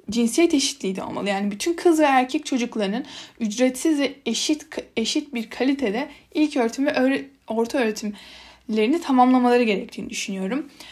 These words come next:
E, bunu ne kadar, yani ne kadar İstanbul'da yaşasak da, hani hep kırsaldan örnek veriyoruz da, kendi çevremizden bile görebiliriz. Yani kız çocuklarının hala daha okutulmasının bir lüks olarak görüldüğü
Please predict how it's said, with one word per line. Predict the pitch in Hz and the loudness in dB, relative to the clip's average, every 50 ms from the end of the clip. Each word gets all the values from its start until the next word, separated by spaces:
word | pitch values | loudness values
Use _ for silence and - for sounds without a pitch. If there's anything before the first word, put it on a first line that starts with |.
| - - - - - 240 | -20 -20 -20 -8 -4 -2
E, | 233 233 226 226 220 208 226 | 0 0 0 0 -2 -2 -2
bunu | 262 294 311 339 359 370 381 381 - _ - - - _ _ _ _ - _ - - | 0 2 2 2 2 2 0 -4 -8 _ -20 -20 -20 _ _ _ _ -20 _ -12 -4
ne | 247 240 285 311 | 0 2 4 2
kadar, | - - 330 320 320 262 233 226 240 | 2 2 0 2 4 4 4 2 0
yani | 240 208 226 220 208 214 | -4 -6 -8 -6 -4 -4
ne | 247 | -2
kadar | 269 - 311 285 277 | 0 0 2 2 2
İstanbul'da | 254 240 240 - - 262 233 226 220 214 220 208 214 | 0 -2 -4 -4 -2 0 0 0 2 0 0 0 0
yaşasak | 202 208 208 214 208 208 - 214 214 - - - | 0 0 0 -4 -4 -2 -2 -2 -2 -4 -4 -6
da, | 202 202 - - - _ _ _ _ | -4 -4 -6 -8 -12 _ _ _ _
hani | - - 220 220 | -8 -6 -4 -2
hep | 262 262 - | -2 -4 -4
kırsaldan | - - 240 226 - 269 233 233 226 254 240 | -2 -4 -2 -2 2 2 2 4 4 2 0
örnek | 233 220 214 220 220 220 - | 0 0 0 -2 -2 -4 -4
veriyoruz | - 214 208 208 208 233 277 277 269 254 | -2 0 0 0 0 0 0 -2 0 0
da, | 214 196 190 196 - - - - - - - _ _ _ _ _ _ _ _ _ - | 0 0 -2 -4 -10 -18 -20 -20 -20 -20 -20 _ _ _ _ _ _ _ _ _ -12
kendi | - - 247 254 302 320 | -8 -4 -2 -2 -2 -2
çevremizden | 320 - 285 254 262 269 262 269 269 285 302 294 277 | 0 2 2 2 4 4 4 4 6 6 4 4 4
bile | 247 254 262 | 4 2 2
görebiliriz. | 233 240 226 226 220 208 202 202 220 262 - - | 4 4 4 4 4 4 0 -2 -4 -4 -2 0
Yani | 240 226 226 233 | 2 2 2 2
kız | - - 320 320 - | 0 0 0 2 2
çocuklarının | 294 262 254 254 - 269 254 233 254 254 269 | 0 0 0 -2 -2 -2 -2 -2 0 0 0
hala | 269 269 - 254 233 240 262 262 262 233 220 220 208 | -2 0 0 4 6 6 6 8 6 6 4 4 2
daha | 208 214 220 196 190 - - - _ _ _ _ _ _ _ _ - | 0 0 0 0 -2 -4 -6 -10 _ _ _ _ _ _ _ _ -12
okutulmasının | 226 220 - - - - 233 226 220 220 214 - - 226 214 214 214 208 | -12 -12 -10 -10 -6 -2 0 0 0 0 -2 -2 -2 -2 -2 0 0 0
bir | 208 214 196 | 0 -2 -2
lüks | 190 208 247 240 - - - | 0 -2 -2 -2 -4 -6 -4
olarak | 226 220 208 196 196 196 - | 0 2 2 2 0 0 -2
görüldüğü | 220 214 208 208 202 190 190 220 208 196 202 208 | -2 0 0 0 0 -2 -2 -2 -2 -2 -4 -4